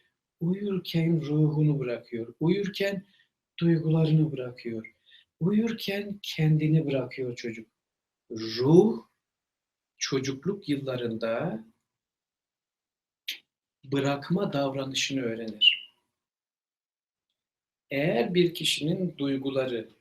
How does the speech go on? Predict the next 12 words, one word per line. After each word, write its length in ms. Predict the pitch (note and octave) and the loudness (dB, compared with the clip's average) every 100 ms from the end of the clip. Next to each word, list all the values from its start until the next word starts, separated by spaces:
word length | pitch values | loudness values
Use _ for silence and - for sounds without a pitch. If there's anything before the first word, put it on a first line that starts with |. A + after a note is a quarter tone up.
| _ | _
ruhu 720 | A#2+ B2+ B2+ B2 B2+ B2+ A2 - | -10 -4 -2 -2 -4 -8 -10 -14
kendini 720 | - C#3+ D3+ D3+ E3+ G3 C#3 | -10 -2 0 0 0 -2 -6
bırakmayı 720 | C3+ D3 D3 - D3+ E3 G#3 | -4 -4 -6 -4 0 0 0
öğrenmişse 1040 | D3 C3+ C3 C3+ F#3 G#3 - A#2 G#2+ A#2+ - _ _ _ _ _ - | 0 0 -2 -2 -2 -2 -2 -4 -4 -8 -12 _ _ _ _ _ -6
bu 180 | F3 A#3 | -4 -2
kişi 520 | D3+ B2+ A#2 A#2+ - | -2 -2 -2 -4 -6
yetişkinlik 1000 | D3+ C#3 C#3+ E3 - - D3 D3 G#3+ - | -6 -6 -2 -2 0 -2 -2 0 -2 -2
yıllarında 840 | D3 C3+ B2+ B2 A#2+ A#2 D3+ G3+ - _ _ - | -4 -2 -4 -4 -4 -6 -8 -12 -16 _ _ -14
kendini 840 | - D3+ D#3 E3 C#3+ C#3 E3+ A#3 - - | -8 -2 0 0 -2 -4 -4 -4 -10 -8
eşine 680 | C#3 - C#3 C3 F3 G#3 _ - | -2 0 -2 -4 -8 -10 _ -10
bırakmayı 880 | C3+ C#3 C3 - - C3+ D3 F#3 D#3 | -6 -4 -6 -12 -6 -4 -2 -4 -4
da 340 | C#3+ C#3 B2+ | -8 -8 -12